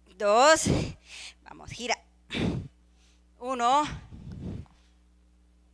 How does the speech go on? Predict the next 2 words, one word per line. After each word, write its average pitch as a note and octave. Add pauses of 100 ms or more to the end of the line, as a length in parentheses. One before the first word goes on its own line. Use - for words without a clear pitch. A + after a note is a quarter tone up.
(1600)
dos, F3+ (1200)
vamos. D#3